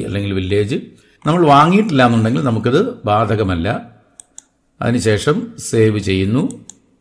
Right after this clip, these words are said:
കൺഫേം കൊടുക്കുന്നു. പാർട്ട് ടൂവിൽ നമ്മളൊന്നും വാങ്ങിയതായി കാണിച്ചിട്ടില്ല. അത് നമ്മൾ വാങ്ങിയിട്ടില്ലാത്തതുകൊണ്ട് നമുക്കത് സ്കിപ്പ് ചെയ്ത് പോകാം. ഇവിടുത്തെ കൺഫർമേഷൻ മാത്രം കൊടുത്താൽ മതി. ഓക്കെ കൊടുക്കുന്നു.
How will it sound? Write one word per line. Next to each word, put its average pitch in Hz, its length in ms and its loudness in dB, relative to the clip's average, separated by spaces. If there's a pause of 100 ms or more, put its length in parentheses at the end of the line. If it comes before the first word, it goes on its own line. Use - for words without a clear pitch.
(640)
കൺഫേം 170 420 2
കൊടുക്കുന്നു. - 320 -12 (2000)
പാർട്ട് 170 360 0 (200)
ടൂവിൽ 180 340 6 (180)
നമ്മളൊന്നും 143 440 2 (120)
വാങ്ങിയതായി 135 600 4
കാണിച്ചിട്ടില്ല. 110 460 -2 (260)
അത് 175 100 2
നമ്മൾ 139 160 2 (100)
വാങ്ങിയിട്ടില്ലാത്തതുകൊണ്ട് 113 760 -2 (400)
നമുക്കത് 117 400 0 (160)
സ്കിപ്പ് - 340 -6
ചെയ്ത് 95 220 -2
പോകാം. - 280 -8
ഇവിടുത്തെ 104 300 -6
കൺഫർമേഷൻ 110 500 -6
മാത്രം 98 240 -6
കൊടുത്താൽ 98 320 -6
മതി. 120 120 -4 (560)
ഓക്കെ 131 220 4
കൊടുക്കുന്നു. 85 320 -8